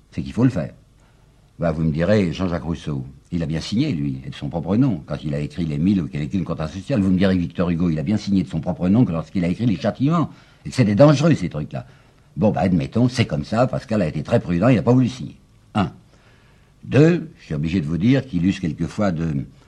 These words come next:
d'habileté, un peu excessive. Si l'on admet que sa prudence est excessive, non, j'oserais pas dire ça, mais enfin, il a fait marque,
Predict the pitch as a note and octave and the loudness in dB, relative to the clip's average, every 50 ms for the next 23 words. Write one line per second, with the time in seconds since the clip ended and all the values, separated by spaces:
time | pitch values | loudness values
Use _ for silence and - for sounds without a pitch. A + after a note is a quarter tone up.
0 | _ _ _ - _ - _ _ - - - C#2 C#2+ - A2+ C3 A#2+ - - F#2 | _ _ _ -20 _ -20 _ _ -14 -10 -8 -4 0 2 4 4 4 2 0 -2
1 | E2+ F#2 F#2 - - - - - - - _ _ - - C#2+ D#2 - E2+ F2+ F2 | -2 -2 -4 -6 -14 -20 -20 -20 -20 -20 _ _ -12 -8 -6 -4 -2 -2 -2 0
2 | - A2+ G#2+ - - D2 B1 A#1 A#1 - - _ _ _ _ _ _ _ _ _ | 2 0 0 0 -2 -8 -8 -8 -10 -16 -20 _ _ _ _ _ _ _ _ _
3 | _ - - - A2 G#2+ A2 A#2 B2 B2 B2 B2+ C3 B2+ - A#2 F#2+ - G#2 A#2+ | _ -8 -2 2 4 4 6 8 8 10 10 10 10 8 6 0 0 2 4 4
4 | A#2 A2 G#2 - G2+ F#2 - - A#2+ - - E3 F3+ D3+ E3+ G3+ E3+ C3+ B2 G3 | 4 4 2 2 0 -2 2 2 2 2 4 4 4 4 6 4 4 4 4 2
5 | G3 D#3 E3+ F3+ - F#2+ E2+ D2+ C#2+ C2+ - - C2+ C2+ D#2 E2 - G#2 F#2+ D#2+ | 2 4 2 2 2 2 0 0 -2 -6 -6 -6 -4 -2 -2 -2 0 0 0 0
6 | E2+ - - D2 B1 D2 - - - | 0 -2 -2 -4 -2 -2 -4 -4 -6